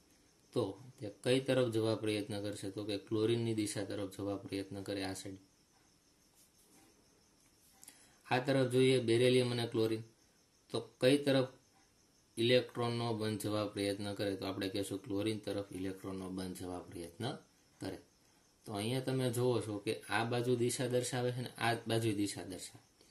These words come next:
તો all over તમે જોવા જાઓ તો તેની દ્વિધ્રુવીય ચાક માત્રા ઝીરો થવાની છે. શા માટે? જેટલું આ side bond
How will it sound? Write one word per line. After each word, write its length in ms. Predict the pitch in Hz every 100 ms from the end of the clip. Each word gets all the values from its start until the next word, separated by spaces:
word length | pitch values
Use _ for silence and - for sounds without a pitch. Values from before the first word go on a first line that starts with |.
| - - _
તો 160 | - -
all 220 | 110 123 135
over 220 | 139 135
તમે 320 | 127 127 123
જોવા 280 | 113 113 107
જાઓ 340 | 101 98 98
તો 320 | 98 - 110
તેની 360 | 113 110 110 117
દ્વિધ્રુવીય 720 | 101 104 113 117 120 117 117
ચાક 260 | 110 117 113
માત્રા 280 | 110 110 107
ઝીરો 380 | 98 117 -
થવાની 400 | 110 113 110 110
છે. 120 | 110 - _ _ _ _
શા 180 | - 135
માટે? 320 | 127 110 107
જેટલું 760 | 95 - 104 - 135 139 139 135 - - -
આ 180 | 104 120
side 440 | - 135 - -
bond 380 | 113 113 127